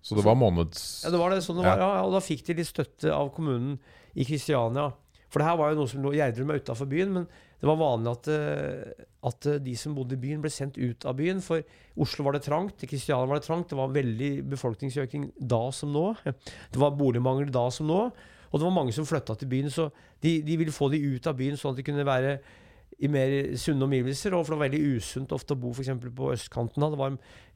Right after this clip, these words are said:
Speaker 2: enkelte familier som hadde ti tolv unger som bodde på et rom. Så han kom til Gjerdrum, og der, der ble han tatt vare på, men han begynte jo ikke på skolen før han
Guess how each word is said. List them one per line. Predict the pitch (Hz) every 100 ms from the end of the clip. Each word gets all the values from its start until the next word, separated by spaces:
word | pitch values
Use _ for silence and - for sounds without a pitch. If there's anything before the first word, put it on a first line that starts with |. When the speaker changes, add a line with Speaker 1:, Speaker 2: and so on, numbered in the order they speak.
| -
Speaker 2:
enkelte | 131 117 127 135
familier | 143 123
som | 135
hadde | 139 131
ti | 143
tolv | 131 139 131
unger | 123 143
som | 147
bodde | 127
på | 123
et | 131
rom. | 147 202 214 _ - - -
Så | 160
han |
kom | 156 135 120
til | 160
Gjerdrum, | 165 131 156 208
og | 165
der, | 135 147 147 - _ - _ - -
der | 135
ble | 143
han | 151
tatt | 151
vare | 156 131
på, | - 175
men | 180
han | 160
begynte | 143 117
jo |
ikke | 123 151
på | 170
skolen | - 156
før |
han | 156